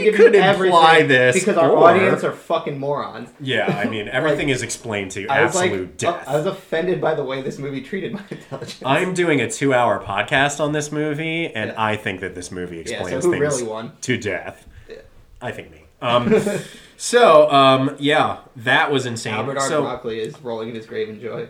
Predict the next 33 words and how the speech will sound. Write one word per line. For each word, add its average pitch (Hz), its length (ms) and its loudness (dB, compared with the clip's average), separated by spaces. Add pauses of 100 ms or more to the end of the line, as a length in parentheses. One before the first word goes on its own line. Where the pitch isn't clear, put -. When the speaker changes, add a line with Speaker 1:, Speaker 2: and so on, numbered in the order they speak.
Speaker 1:
um, 147 440 -2 (400)
Bond 196 560 4
knows 147 220 0
all 139 320 0
of 151 100 -4
these 135 200 -2
things 120 260 -8
about 98 300 -4
him, - 140 -20 (300)
which 135 240 -2
are 117 280 -4 (280)
more 190 280 -2
specific 185 460 -6
than 151 100 -4
anything 147 260 -6
you 123 80 -6
could 117 140 -8
ever 117 160 -4
imagine. 104 360 -8
More 202 280 0
Speaker 2:
Yeah. - 60 -4
Speaker 1:
details 180 580 -6 (260)
than 165 120 -4
Speaker 2:
More 156 100 0
than 160 80 0
Speaker 1:
more 170 80 4
Speaker 2:
you 180 60 -2
probably 185 200 -2
know 175 120 -4
about 165 140 -4
your 123 120 -8
wife. - 280 -8
Speaker 1:
Exactly. 131 460 -6